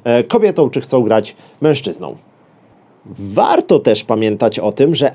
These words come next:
aby nasza dyskusja, nasza gra była naprawdę dynamiczna, warto zadbać, pisząc te backstory, pisząc te historie, e, i, i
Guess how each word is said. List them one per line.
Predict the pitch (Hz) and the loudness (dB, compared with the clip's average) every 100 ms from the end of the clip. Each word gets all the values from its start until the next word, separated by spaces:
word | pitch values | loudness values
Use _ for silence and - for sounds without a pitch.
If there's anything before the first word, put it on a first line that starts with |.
| - | -4
aby | 170 214 220 147 127 | -6 -2 -2 0 -2
nasza | 123 156 190 160 143 113 117 110 104 | 0 0 0 -2 -4 0 2 2 0
dyskusja, | 98 127 120 - 214 - 123 | 0 -2 -2 0 0 2 -2
nasza | 107 104 117 | -2 -4 -6
gra | 104 143 | -2 -2
była | 110 113 101 | -2 -2 -2
naprawdę | 101 - 202 196 143 135 | -6 -2 2 2 2 0
dynamiczna, | 107 101 95 - 131 202 208 - - 135 | 0 -4 -4 -8 -4 -4 -4 -14 -12 -2
warto | 185 208 226 | 0 2 0
zadbać, | 147 110 185 160 107 101 - - | 0 0 -2 0 0 0 -2 -8
pisząc | - 214 214 147 - | -2 0 0 -4 0
te | 110 104 | 0 0
backstory, | 98 127 - - 139 113 | 0 -2 -2 0 2 2
pisząc | 175 202 | -2 -4
te | 160 | -4
historie, | - 131 - 156 165 131 117 107 - - - | -6 -8 -2 2 4 4 2 0 -14 -20 -4
e, | 120 117 117 117 117 | 0 2 4 2 0
i, | 143 139 | -2 -4
i | 143 | -6